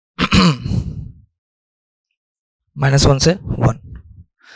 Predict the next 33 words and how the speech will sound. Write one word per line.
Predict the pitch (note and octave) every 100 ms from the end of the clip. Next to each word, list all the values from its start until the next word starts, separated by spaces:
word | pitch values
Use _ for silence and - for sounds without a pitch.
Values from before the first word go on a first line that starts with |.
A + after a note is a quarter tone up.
| - -
Now | F#3 A3
we | G#3 A#3+
know | A#3+ B3+
that, | G#3+ A3 G3
that | F3+ F3+ F#3
is | F3 - F3
m | G3+ G3+
n | G3 G#3
is | F3+
not | G3 G3
equal | F3+ F3+
to | - -
m, | D#3+ A2 - F#3+ F3 D3+
then | E3+ A3+
we | A3+
have | G#3 G3+
to | A#3
proceed | A3 F#3+ B3 G#3
in | G#3
this | E3 D#3
way। | B2 - _ - - -
ओके, | F3 E3+ A2+ _ -
तो | F#3+
यहाँ | G#3 A#3
पे | B3
हम | B3
लोग | G#3
देखेंगे | G#3+ A#3 G3 E3+ -
as | F3 E3+ D#3+ D#3+ - - - - - - _ _ _ _ _ _ _ _ _ _ _ _ _ - _ _ _ _ - - -
चौदह | F3+ G#3
नंबर | G#3+ G#3+
का | G#3+
है, | G3+ A#3 -